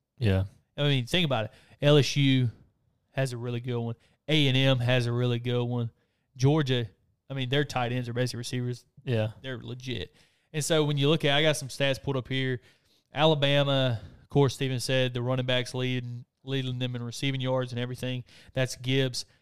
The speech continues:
Speaker 2: Alabama has attempted seven passes have gone twenty yards in the air.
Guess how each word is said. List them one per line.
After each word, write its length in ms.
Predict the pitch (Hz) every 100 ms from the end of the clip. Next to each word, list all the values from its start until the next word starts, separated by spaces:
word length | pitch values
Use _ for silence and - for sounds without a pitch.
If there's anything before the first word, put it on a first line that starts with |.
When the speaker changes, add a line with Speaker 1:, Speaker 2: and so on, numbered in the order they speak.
| _ _ -
Speaker 2:
Alabama 360 | 147 156 156
has 100 | 143
attempted 400 | 123 - 151 127
seven 680 | - - - 156 160 175 156
passes 880 | - 127 131 131 - 120 107 113 - - - _ _
have 240 | 139 120
gone 360 | 123 123 127 120
twenty 300 | - 139 131
yards 340 | 123 127 120
in 80 | 117
the 80 | 104
air. 340 | 123 120 113